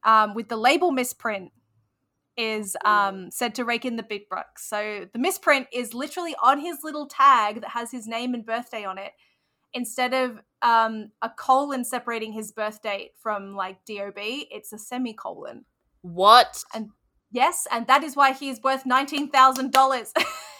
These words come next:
Speaker 2: What? I,
Speaker 1: It's
Speaker 2: I,
Speaker 1: fucked.
Speaker 2: I don't understand the demand.
Speaker 1: Yeah.
Speaker 2: The
Speaker 1: So
Speaker 2: demand
Speaker 1: misprint
Speaker 2: is
Speaker 1: stuff
Speaker 2: so
Speaker 1: is
Speaker 2: confused.
Speaker 1: insane, and I don't underst-, I don't understand the demand either because,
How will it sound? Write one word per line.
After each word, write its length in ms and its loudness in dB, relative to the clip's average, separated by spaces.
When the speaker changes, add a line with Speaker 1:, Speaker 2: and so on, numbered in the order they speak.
Speaker 2:
What? 240 2
I, 140 -6
Speaker 1:
It's 180 -4
Speaker 2:
I, 180 8
Speaker 1:
fucked. 240 -14
Speaker 2:
I 80 -8
don't 260 -20
understand 500 -14
the 60 -14
demand. 400 -8
Speaker 1:
Yeah. 180 -4
Speaker 2:
The 60 -10
Speaker 1:
So 80 2
Speaker 2:
demand 180 2
Speaker 1:
misprint 380 -2
Speaker 2:
is 80 -10
Speaker 1:
stuff 260 0
Speaker 2:
so 80 -4
Speaker 1:
is 240 -8
Speaker 2:
confused. 220 -6
Speaker 1:
insane, 640 -8
and 100 -4
I 60 -2
don't 280 -4
underst-, 300 -6
I 160 8
don't 120 4
understand 500 -2
the 260 -6
demand 420 -6
either 300 -8
because, 560 -12